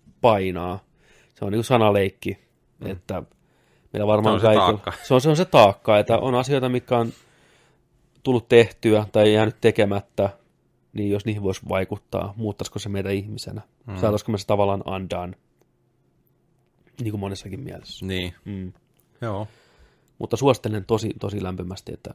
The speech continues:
Speaker 1: nyt ottakaa Amazonin testi. Varmaan saa jotain kahden viikon trialia jostain.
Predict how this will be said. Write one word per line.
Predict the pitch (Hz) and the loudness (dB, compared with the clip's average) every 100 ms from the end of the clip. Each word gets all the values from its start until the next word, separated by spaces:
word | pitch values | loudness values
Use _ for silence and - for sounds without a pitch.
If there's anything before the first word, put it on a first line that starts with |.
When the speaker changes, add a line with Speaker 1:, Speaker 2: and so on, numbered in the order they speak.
| - | -12
Speaker 1:
nyt | 123 - - _ _ _ | -12 -12 -20 _ _ _
ottakaa | - - 110 107 | -10 -6 -2 -2
Amazonin | 101 - 101 95 | -2 -4 -6 -6
testi. | 92 - 107 | -8 -8 2
Varmaan | 127 135 123 | 2 4 4
saa | 107 107 104 | 4 4 4
jotain | 101 101 | 4 0
kahden | 110 104 95 | -2 -2 -2
viikon | 95 98 | -2 -4
trialia | - 104 98 95 92 95 - _ _ _ _ _ _ _ 98 | -4 -2 0 -2 -2 -4 -8 _ _ _ _ _ _ _ -6
jostain. | 98 - 98 92 92 | -4 -4 -6 -6 -8